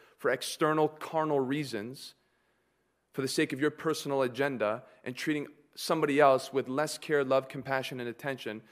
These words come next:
because you don't think they deserve it. But you know what I take out of this in a very simple way? God cares about every single individual that steps into the assembly. Every single one.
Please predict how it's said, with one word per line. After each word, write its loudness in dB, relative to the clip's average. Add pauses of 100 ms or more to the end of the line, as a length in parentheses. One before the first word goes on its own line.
(180)
because -8
you -2
don't -4
think -6
they 2
deserve 2
it. -8 (960)
But 4
you 6
know 6
what 8
I 8
take -2
out 6
of 4
this 0
in -2
a -2
very 6
simple 0
way? 2 (800)
God 6
cares 0
about -2 (160)
every 4
single 0
individual -2
that -4
steps -6
into -10
the -6
assembly. -14 (720)
Every -4
single -10
one. -18